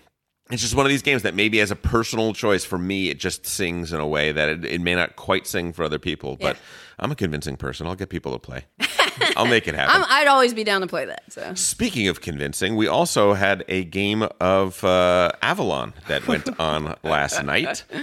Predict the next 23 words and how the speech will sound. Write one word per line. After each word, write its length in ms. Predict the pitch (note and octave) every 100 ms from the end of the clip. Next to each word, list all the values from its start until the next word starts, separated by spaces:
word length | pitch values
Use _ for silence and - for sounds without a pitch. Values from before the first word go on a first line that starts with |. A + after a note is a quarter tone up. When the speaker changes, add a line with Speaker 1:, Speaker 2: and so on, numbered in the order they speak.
| D4+ D4+ C4+
Speaker 1:
Before 500 | F#2+ F#2+ F#2 F2+ F2
that, 440 | E2+ F#2+ - _
um, 420 | F2+ G#2+ A2+ A#2 A#2 - G2
we 320 | A2 A2+ A#2
had, 320 | A2+ A2 G2+
I 160 | E2 G#2+
think 180 | E3+
we 80 | F3+
had 220 | B2+ G2+
eleven 340 | F2+ G2 G#2+ A#2
or 60 | G2
twelve 260 | A#2 F#2+
people 460 | - F#2 G2+ F#2+ F#2
here, 720 | F#2 - F#2 F#2 F#2 F#2 F2+
uh, 140 | D2 F2
for 200 | - E2+
game 200 | D#2+ F2
night 140 | F#2
last 280 | F2 F#2 -
night. 300 | F2 F#2+ F#2
Speaker 2:
Mm-hmm. 160 | - -
Speaker 1:
Uh, 280 | D#2+ D#2+ E2
but 380 | E2 D#2+ -